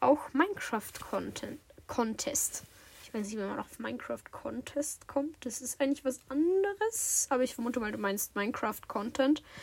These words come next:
auf meinem Podcast. Please pin und dann noch ganz viele Daumen hoch und Lächel-Smileys. Und zwei lachende, warum auch immer.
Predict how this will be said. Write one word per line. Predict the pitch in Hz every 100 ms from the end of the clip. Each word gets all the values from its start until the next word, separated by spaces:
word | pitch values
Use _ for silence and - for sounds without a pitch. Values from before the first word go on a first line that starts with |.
| - -
auf | 247 302 -
meinem | 220 220 254
Podcast. | - - - - - - - - - - -
Please | - 294 320
pin | - 302 277 285 - -
und | 254 226
dann | 226
noch | 240
ganz | - -
viele | - 240
Daumen | 214 202 208 220
hoch | 302 311 302 -
und | 247 247 269 - - - - - -
Lächel-Smileys. | - 226 - - - - 196 - - - - -
Und | 208
zwei | - - 208 226
lachende, | 240 - 302 285 285
warum | 247 220 226
auch | 226 -
immer. | 247 320